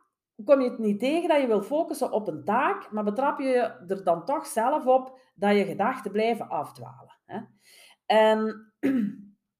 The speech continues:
we zien dat ook wel meer en meer, want daar, allee, ik ben niet de eerste die daarover begint. Eh, in de recente literatuur, ja, komt, komt dat, dat niksen toch echt wel veel meer naar boven. Het is een hot topic. En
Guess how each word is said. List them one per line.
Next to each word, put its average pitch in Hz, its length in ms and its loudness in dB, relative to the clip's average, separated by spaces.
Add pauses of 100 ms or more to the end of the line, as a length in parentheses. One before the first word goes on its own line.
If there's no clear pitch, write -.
(680)
we 185 100 0
zien 285 380 2
dat 208 200 4
ook 277 140 6
wel 196 160 4
meer 254 220 0
en 190 120 0
meer, 233 200 0
want 285 140 -4
daar, 208 300 -2
allee, 175 260 -2
ik - 60 -12
ben 175 140 -2
niet 202 180 -2
de 202 80 -4
eerste 214 320 -2
die 202 120 0
daarover 165 320 -2
begint. 269 480 -4
Eh, 175 360 0 (640)
in 196 120 -2
de 175 80 4
recente 220 440 2
literatuur, 208 920 -4 (760)
ja, 214 460 -4 (140)
komt, 220 420 4
komt 196 260 0
dat, 175 380 2
dat 156 200 -2
niksen 202 440 -2
toch - 260 4
echt 226 280 0
wel 220 200 2
veel 254 460 0
meer 208 340 0
naar 165 200 -6
boven. 311 300 2
Het - 100 -6
is 202 100 -4
een 175 100 -6
hot 214 320 -2
topic. 262 360 0
En 202 540 0